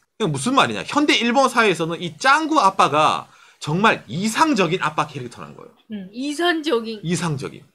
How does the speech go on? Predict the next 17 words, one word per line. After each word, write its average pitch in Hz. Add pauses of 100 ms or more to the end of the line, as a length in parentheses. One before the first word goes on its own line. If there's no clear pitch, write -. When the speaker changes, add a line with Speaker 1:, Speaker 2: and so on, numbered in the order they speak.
(460)
Speaker 1:
박봉의 240
샐러리맨이었던 165 (320)
이 190
짱구 190
아빠가 135 (300)
현대 277
사회에서는 143 (400)
이상적인 214
아버지다. - (280)
Speaker 2:
저는 320
초등학생 339
때 220
보고 247
있었는데 214
그때 359
당시에 262
Speaker 1:
음. 190